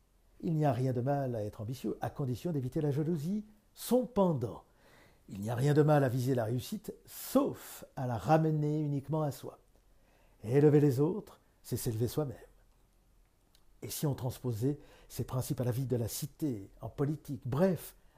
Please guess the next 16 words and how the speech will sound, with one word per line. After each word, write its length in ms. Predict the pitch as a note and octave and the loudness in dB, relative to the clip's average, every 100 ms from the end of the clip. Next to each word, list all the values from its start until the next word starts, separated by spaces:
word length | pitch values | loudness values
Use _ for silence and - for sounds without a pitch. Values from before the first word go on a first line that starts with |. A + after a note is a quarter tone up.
| - | -2
à 80 | C#3 | -2
toutes 400 | - - C4 - | -2 2 2 2
les 160 | D3 | 0
aventures 400 | C3 A#2 A#2+ C3+ | 0 0 -2 -4
collectives, 340 | - A#2 - - _ _ _ _ - - - - | -4 -6 -8 -16 _ _ _ _ -20 -20 -20 2
comme 220 | D3+ C#3 | 4 6
le 80 | C#3 | 4
fait 140 | D#3 | 4
le 80 | C#3 | 2
coach 280 | C3+ C#3 - | 4 0 0
sportif 680 | - - F#3+ E3+ - F3+ D3+ | -14 -4 0 0 0 -4 0
avec 200 | B2+ C3+ | 0 0
son 140 | C3 | -4
équipe ? 440 | A#2 - _ _ - _ _ _ _ _ _ _ - _ _ _ _ _ _ _ - | -6 -8 _ _ -20 _ _ _ _ _ _ _ -20 _ _ _ _ _ _ _ -8
Puisse 260 | B2+ A#2 | -4 0
donc 440 | C3 G#3+ G#3 - | 2 0 -2 -8